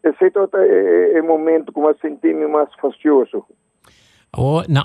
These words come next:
Speaker 2: de um oyente da Puntra aqui, eh, Aldrich Puntra, senhor Caster, se ele recomenda outro adulto não para tomar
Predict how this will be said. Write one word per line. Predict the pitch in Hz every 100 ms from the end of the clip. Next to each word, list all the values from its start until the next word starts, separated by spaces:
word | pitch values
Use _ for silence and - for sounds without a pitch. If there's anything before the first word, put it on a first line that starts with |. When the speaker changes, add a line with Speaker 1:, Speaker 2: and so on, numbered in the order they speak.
| 165
Speaker 2:
de | 143
um | 165
oyente | 139 135 143
da | 131
Puntra | 120 123 113 123 120
aqui, | 110 127 123 -
eh, | 123
Aldrich | 117 139 135
Puntra, | 123 113 127 131
senhor | 127 104
Caster, | - 127 123 135 120
se | - 120 110
ele | 110 107 127
recomenda | 127 - 107 107 98 110 113 117 - _ _ _
outro | 120 120 120 -
adulto | 120 98 117 117
não | 101 101 104
para | 117
tomar | - 113 95 98 98